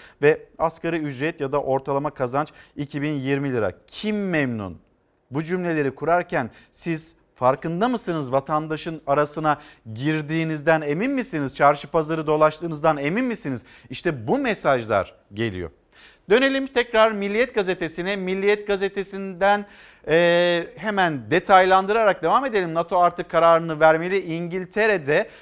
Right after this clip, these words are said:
nato toplantısı gerçekleşecek. Cumhurbaşkanı Erdoğan az önce haberde izlediğiniz o sert cümleleri yine nato zirvesinde de gündeme taşıyacağını, Macron'a söyleyeceğini söyledi. Ve şimdi evet bir taraf seçmesi isteniyor. S dört yüzler meselesinde de öyle.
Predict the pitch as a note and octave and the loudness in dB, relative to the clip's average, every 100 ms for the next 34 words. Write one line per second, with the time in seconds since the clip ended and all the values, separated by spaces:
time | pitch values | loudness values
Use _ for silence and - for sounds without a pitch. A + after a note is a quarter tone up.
0 | - C3+ F3 - D3 D#3 D3 D#3+ C3+ A2 | -4 2 2 0 -4 -2 -2 -2 -2 -4
1 | F3 F#3+ G3 F#3+ G3 F#3+ F3+ - F#3 F#3 | -6 2 2 2 -4 -4 -4 -2 -4 -4
2 | D#3 E3+ E3 - E3 D#3+ D#3+ D#3 E3 - | -6 0 -2 0 0 0 2 0 0 -4
3 | - E3+ D#3+ D#3 C#3 C3 C#3 C3+ D3 D#3+ | -2 0 0 -2 0 2 4 2 0 -6
4 | D3 C3 B2+ A#2 - C#3 E3 F3 E3+ D#3+ | -6 -6 -6 -6 0 0 0 -6 -2 -2
5 | E3 E3+ - - D3+ C3 D3+ F#3 E3+ D3 | -2 -6 -12 -4 -2 0 -2 -2 -4 -4
6 | D3 D3+ D#3+ D#3+ D#3+ D3 C3+ D3 D#3+ F3+ | -6 -6 -8 -6 -4 -4 -6 -6 -8 -8
7 | D#3+ D#3+ D#3 D3+ D3+ E3 D3+ B2+ D3 C#3+ | -8 -6 -4 -2 -2 -2 -2 -2 -2 -4
8 | D#3+ - C#3 C3+ C3+ D3+ E3+ - - A#2+ | -8 -6 -6 -4 -6 -6 -8 -6 -2 -2
9 | A2+ F#2+ C3 A#3+ - - - D3 D#3+ D#3 | -2 -4 -4 -4 -10 -20 -8 -4 -4 -4
10 | - A#3 B3 E3 A3 - _ A#3 B3+ B3 | -6 -4 -2 -2 -2 -6 _ -2 -2 -4
11 | A#3 - G3 B3+ C#4+ - A#3 G3+ E3 C#3 | -16 -8 0 2 0 -2 -6 -4 -6 -8
12 | - C3 A#2+ C3+ A2 A2+ A3 A3 A3 A3+ | -8 -10 -8 -6 -6 -2 0 2 0 0
13 | G#3 F#3 G3+ G3+ F#3 G3 F#3+ F#3+ G3 G3 | -4 -2 -2 -2 -2 -2 -2 -4 -4 -2
14 | C3+ G#2+ C#3 | 0 0 -4